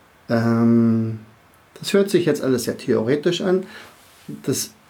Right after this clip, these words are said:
ist ja auch klar, also lesen lernt man durchs Lesen. Nimm dir also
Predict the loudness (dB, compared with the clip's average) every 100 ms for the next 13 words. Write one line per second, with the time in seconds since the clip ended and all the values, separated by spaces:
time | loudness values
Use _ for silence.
0 | _ 0 2 2 0 -2 0 0 0 -2
1 | 0 0 2 2 2 2 0 2 2 2
2 | 0 0 -4 -2 -4 -6 -8 -2 -2 0
3 | -2 -4 -8 -18 -20 -20 _ _ 2 2
4 | 2 0 -4 0 2 2 2 2